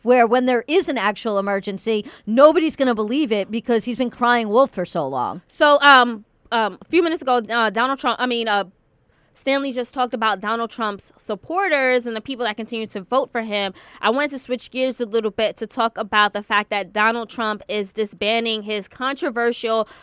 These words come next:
Speaker 2: voter fraud commission amid infighting, lawsuits, state and state officials refusing to cooperate.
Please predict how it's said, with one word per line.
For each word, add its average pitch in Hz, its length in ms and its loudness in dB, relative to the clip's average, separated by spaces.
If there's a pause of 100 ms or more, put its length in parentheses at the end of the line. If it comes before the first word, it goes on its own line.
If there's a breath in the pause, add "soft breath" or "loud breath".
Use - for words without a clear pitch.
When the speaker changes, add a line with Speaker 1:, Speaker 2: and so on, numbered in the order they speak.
(120 loud breath)
Speaker 2:
voter 240 400 6
fraud 240 380 2
commission 208 720 -4 (220 soft breath)
amid 220 440 -2
infighting, 294 760 4
lawsuits, 277 840 0
state 247 400 0
and 233 180 2
state 247 240 2
officials 240 480 -4
refusing 254 680 -4
to - 280 -6
cooperate. 208 720 0